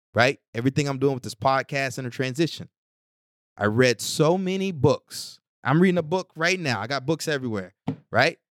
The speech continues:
And I never saw myself reflected in those books. I didn't see any books that made me feel like, "I see you," as a African-American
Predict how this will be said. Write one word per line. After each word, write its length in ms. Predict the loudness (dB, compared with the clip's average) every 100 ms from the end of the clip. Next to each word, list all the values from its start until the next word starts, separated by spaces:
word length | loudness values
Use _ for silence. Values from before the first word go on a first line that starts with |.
| -4
And 120 | 0
I 80 | 2
never 300 | 2 0 0
saw 220 | 0 0
myself 360 | 0 -2 -2 -4
reflected 440 | -6 -2 -2 -4 -8
in 140 | -6
those 160 | -8 -10
books. 340 | -16 -16 -8
I 60 | 0
didn't 220 | 2 0
see 180 | -2 -2
any 140 | -4
books 380 | -2 -2 -4 -14 _ _ -2
that 140 | 0
made 280 | 2 2 0
me 140 | -4
feel 300 | -4 0 2
like, 200 | 2 0 0
"I 160 | -2 -2
see 300 | -2 0 2
you," 300 | 2 0 -4 _ _ _ _ _
as 260 | 2 2 0
a 460 | -4 -2 -2 -4 -8 _ _ _ _ _ _ _ _ -20 -20 -20 _ _ 0
African-American 1160 | 0 0 -2 -2 -2 -4 -4 -4 -4 -2 -4